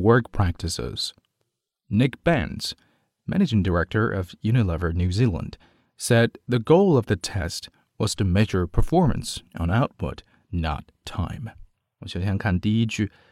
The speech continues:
因为疫情改变了人们的日常工作，所以联合利华开始了这次试验。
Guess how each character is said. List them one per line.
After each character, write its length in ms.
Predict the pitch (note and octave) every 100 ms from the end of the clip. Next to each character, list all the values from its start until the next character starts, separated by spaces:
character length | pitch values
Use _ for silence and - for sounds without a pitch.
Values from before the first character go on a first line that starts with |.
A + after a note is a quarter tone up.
| _ _ _
因 100 | C#3
为 80 | E3+
疫 100 | F3+
情 220 | - A#2+
改 160 | B2 F2+
变 100 | G2
了 60 |
人 100 | F2+
们 80 | F2
的 160 | F#2+ F#2 -
日 140 | - A#2
常 260 | - F#2+
工 220 | G2 B2
作， 180 | C#3+ C3+
所 240 | - - F#2
以 120 | E2
联 200 | E2+ E2+
合 100 | E2
利 120 | C#2+
华 160 | - -
开 220 | - F#2
始 140 | -
了 120 | - F2+
这 140 | E2+
次 280 | F2 - -
试 280 | - - F2
验。 200 | -